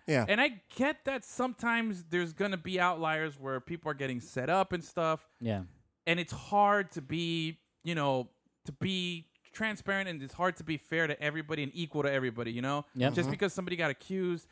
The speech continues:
Speaker 2: that you treat them the same as somebody who was convicted. I
Speaker 1: Mm-hmm.
Speaker 2: get it. It's a, it's a hard line to, to, to
Speaker 1: Cross.
Speaker 2: toe,
Speaker 1: Yeah.
Speaker 2: you know? And the thing is that the N F L, I feel like, is always fucking it up. You know what I mean?
Speaker 3: Yeah.
Speaker 2: Like, they really, they really fuck it up. And with this thing right now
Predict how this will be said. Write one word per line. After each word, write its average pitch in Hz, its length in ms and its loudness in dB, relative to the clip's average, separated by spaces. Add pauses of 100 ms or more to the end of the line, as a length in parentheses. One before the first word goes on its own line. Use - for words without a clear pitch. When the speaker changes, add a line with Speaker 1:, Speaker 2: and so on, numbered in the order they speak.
(140)
Speaker 2:
that 147 80 -6
you 143 100 -4
treat 180 280 -6
them 160 180 -2
the 131 80 -8
same 156 300 -4
as 131 80 -8
somebody 143 300 -4
who 131 80 -4
was 127 120 -4
convicted. 151 720 -2
I - 20 -10
Speaker 1:
Mm-hmm. 113 320 0
Speaker 2:
get 214 160 2
it. 143 100 0
It's 165 200 -4
a, 220 80 -6 (160)
it's 208 160 -6
a 220 60 -4
hard 196 460 2
line 165 480 -4 (180)
to, 131 420 -4 (400)
to, 131 380 -6 (100)
to 139 60 -8
Speaker 1:
Cross. 117 100 -4
Speaker 2:
toe, 123 280 0 (160)
Speaker 1:
Yeah. 110 120 -4
Speaker 2:
you 143 80 -2
know? 151 240 -2 (320)
And 160 100 0
the 143 60 -2
thing 202 280 -4
is 190 260 -4
that 151 180 -2
the 143 160 -10
N 165 120 -2
F 156 200 -6
L, 156 160 2
I 123 100 0
feel 147 200 -6
like, 120 160 -2
is 120 180 -10
always 143 360 -2
fucking 135 360 -6
it 120 100 -6
up. 120 240 -4
You 117 120 -6
know 117 100 -4
what 120 100 -4
I 117 40 -4
mean? 127 240 0
Speaker 3:
Yeah. 104 160 2 (180)
Speaker 2:
Like, 123 160 -2
they 165 160 0
really, 151 560 0
they 139 120 0
really 147 180 0
fuck 143 160 -2
it 143 60 0
up. 127 80 -4
And 139 120 0
with 131 100 -4
this 202 180 -2
thing 175 160 -4
right 143 180 -2
now 160 400 -2